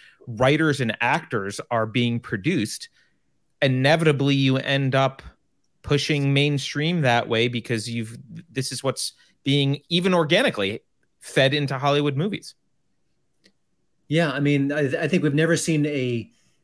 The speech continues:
Speaker 2: pop culture where it's more acceptable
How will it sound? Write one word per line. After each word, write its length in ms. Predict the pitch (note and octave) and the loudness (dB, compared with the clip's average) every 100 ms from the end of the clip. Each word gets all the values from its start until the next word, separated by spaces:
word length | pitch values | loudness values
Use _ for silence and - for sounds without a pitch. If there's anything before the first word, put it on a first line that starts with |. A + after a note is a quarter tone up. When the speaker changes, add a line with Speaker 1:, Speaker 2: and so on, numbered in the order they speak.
| _ | _
Speaker 2:
pop 320 | - D3 D3+ - | -8 -6 -6 -6
culture 480 | - D3 C#3 D3 | -2 -2 0 0
where 180 | B2+ B2 | 2 2
it's 160 | A#2+ - | 0 -2
more 480 | B2+ C3 C3 B2+ C3 | -2 0 2 0 -2
acceptable 880 | C3+ - C#3 - C3+ C3 C3 C#3 | -6 -4 -4 -2 -2 0 0 -2